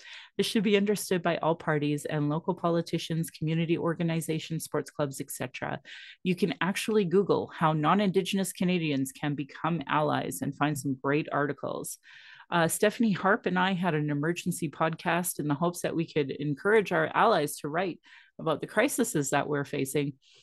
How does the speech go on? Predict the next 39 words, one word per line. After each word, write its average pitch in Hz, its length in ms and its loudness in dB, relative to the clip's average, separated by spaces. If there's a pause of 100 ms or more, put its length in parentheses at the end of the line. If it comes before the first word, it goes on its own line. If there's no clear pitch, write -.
(200)
And 165 300 0
now 214 360 6
we're 185 240 0
seeing 175 320 0
all 170 120 2
sorts 175 300 -2
of 139 100 -2
interesting 143 480 -2
things. 131 340 0
Anyway, 151 300 2
sign 220 280 2
up 220 120 2
to - 160 -2
aboriginal 175 560 0
alert 151 300 0
dot 147 200 -2
C 147 260 -4
A 143 180 -2 (340)
for 160 140 -2
the 156 100 2
missing, 165 640 0
um, 143 400 2
and 151 120 -2
exploited 147 720 -2
Indigenous 151 480 -2
people 160 300 0
in 143 140 -2
our 135 200 -2
area. 165 480 0 (320)
At - 160 -4
least 180 340 0
that 156 320 2
gets 147 300 -4
there 147 280 0
through 139 520 0
either 147 340 0
the 131 100 0
Bear 151 200 2
Clan 156 340 0